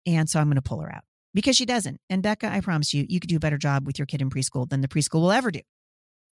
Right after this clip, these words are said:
And so, uh, I think that there's a point in which it's worth, um, disengaging. You know, if I,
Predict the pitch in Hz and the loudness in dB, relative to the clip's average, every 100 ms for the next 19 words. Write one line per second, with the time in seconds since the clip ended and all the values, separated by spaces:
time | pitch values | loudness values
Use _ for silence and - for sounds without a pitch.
0 | - 208 180 - 185 165 160 - - 165 | -4 0 0 2 0 2 0 -4 -8 -8
1 | - - 202 233 262 240 220 208 196 185 | -10 -4 -2 -2 -4 -2 -4 -2 0 0
2 | 185 - - - - 190 240 240 240 214 | -2 -8 -18 -16 -8 -4 -2 0 0 0
3 | - - 165 165 - _ - 160 151 - | 0 -2 -2 -2 -4 _ -14 -10 -8 -10
4 | - - _ _ _ - 156 196 - 226 | -12 -20 _ _ _ -6 -2 -2 -2 -4
5 | 220 220 233 254 - 185 185 196 190 185 | -2 -2 -4 -6 -4 0 0 0 -2 0
6 | 196 | -2